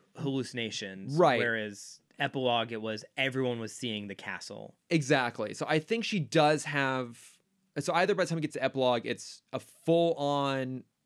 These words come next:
Speaker 2: actual modification of reality, or it's just her power's grown so much that she can make a lot of people see.
Speaker 1: Yeah, it's, it's a Jean Grey situation.
Speaker 2: Exactly, see it simultaneously. Okay, but so you,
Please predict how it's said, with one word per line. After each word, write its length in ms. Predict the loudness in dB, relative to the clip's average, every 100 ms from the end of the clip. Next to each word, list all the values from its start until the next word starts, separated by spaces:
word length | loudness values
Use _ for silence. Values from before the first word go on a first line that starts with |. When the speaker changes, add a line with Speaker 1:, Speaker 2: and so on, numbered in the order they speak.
| _ _ -2
Speaker 2:
actual 320 | -2 0 -2
modification 720 | 0 0 0 -4 -6 -6 -4
of 80 | -4
reality, 480 | -2 0 0 0 0
or 160 | 4 4
it's 80 | 4
just 100 | -2
her 60 | -2
power's 320 | 2 2 2
grown 200 | -2 -4
so 100 | -4
much 160 | -6
that 80 | -8
she 140 | -10 -8
can 120 | -4
make 180 | -4 -4
a 60 | -6
lot 420 | -4 2 4 4
of 60 | 2
people 280 | -2 -4 -4
see. 420 | -6 -4 -2 0
Speaker 1:
Yeah, 200 | 0 -2
it's, 80 | -2
it's 140 | -4 -2
a 60 |
Jean 200 | 0 -2
Grey 180 | -2 -6
situation. 480 | -8 -16 -14 -6 -2
Speaker 2:
Exactly, 360 | 4 4 2
see 160 | 0 0
it 80 | 2
simultaneously. 680 | 0 0 -2 -4 -4 -4 0
Okay, 180 | 2 4
but 140 | 4
so 80 | 2
you, 420 | 2 0 -2 -6